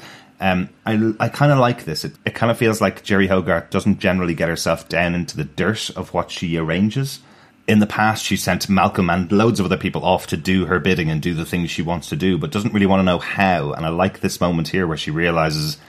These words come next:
by sending Trish out of the country, it means she's gonna be stuck in a coffin for seventeen hours aboard a plane. It actually provides a little bit of humanity to Hogarth again. <laughs> Kinda, is there another way that we can do this? You know,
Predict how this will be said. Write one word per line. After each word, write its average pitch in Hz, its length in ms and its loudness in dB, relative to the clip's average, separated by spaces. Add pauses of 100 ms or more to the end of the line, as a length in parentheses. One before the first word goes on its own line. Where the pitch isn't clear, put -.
(320)
by 78 100 0
sending 87 340 0
Trish - 240 0
out 80 120 2
of - 20 0
the 76 60 -2
country, 98 320 2
it 65 40 -2
means 82 140 -2
she's 78 140 -6
gonna 82 100 -2
be 78 100 -2
stuck - 380 -4
in 87 80 -4
a 78 80 -4
coffin 85 480 0
for 80 140 -6
seventeen 78 540 -2
hours 78 340 0
aboard 80 400 -2
a - 20 -4
plane. 82 460 -2 (440)
It 113 140 0
actually 127 460 2 (200)
provides 101 380 2
a 98 40 2
little 101 280 2
bit 92 200 0
of 95 100 -8
humanity 98 560 0
to 90 220 -4
Hogarth 104 380 0
again. 76 280 -2 (240)
<laughs> - 240 -16
Kinda, 95 340 2 (240)
is 95 160 -2
there 92 160 0
another 92 340 2
way 92 200 2
that 87 100 -4
we 90 100 -2
can 92 140 -4
do 110 160 -2
this? - 400 -12
You 80 80 -6
know, 110 160 -2